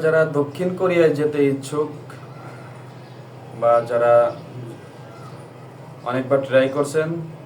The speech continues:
তাদের নিয়ে আমি কথা বলবো। আগে কথা বলবো যারা নতুন চিন্তা ভাবনা করতেছেন যে আপনারা দক্ষিণ কোরিয়ায় যাবেন, তাদের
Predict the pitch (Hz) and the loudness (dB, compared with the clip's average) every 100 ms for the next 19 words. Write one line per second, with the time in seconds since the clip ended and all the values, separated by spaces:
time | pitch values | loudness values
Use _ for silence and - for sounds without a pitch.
0 | - - - - - 120 123 131 135 131 | -18 -20 -20 -20 -6 -4 -2 -2 0 0
1 | 127 127 120 123 120 123 147 156 - - | -2 -4 -4 -6 -6 -6 -6 -6 -12 -18
2 | - - - - - - - - - - | -20 -20 -18 -20 -20 -20 -20 -18 -18 -18
3 | - - 135 151 151 151 156 170 170 160 | -16 -6 -2 2 2 0 0 0 0 4
4 | 139 147 156 156 - - - - - - | 6 8 6 2 -8 -18 -20 -20 -20 -20
5 | - - - 127 147 180 180 - - - | -20 -20 -14 -2 2 2 2 -2 -2 -12
6 | - - - - - - - - - - | -18 -20 -20 -20 -20 -20 -18 -18 -18 -20
7 | - - 175 170 165 151 160 160 147 151 | -20 -10 -2 4 6 6 2 2 0 0
8 | 147 175 180 165 135 135 135 131 - - | 0 0 4 2 2 2 2 2 -2 -12
9 | - - 131 147 165 147 156 151 135 123 | -18 -6 -2 0 0 -2 0 2 2 2
10 | 98 90 - - - - - - - - | -2 -6 -12 -18 -18 -18 -18 -18 -18 -18
11 | - - - - - - - - - 123 | -18 -18 -18 -18 -18 -18 -18 -18 -18 -18
12 | 127 - - - - - - - - - | -18 -20 -18 -18 -18 -18 -18 -18 -18 -4
13 | - 147 151 | 0 2 2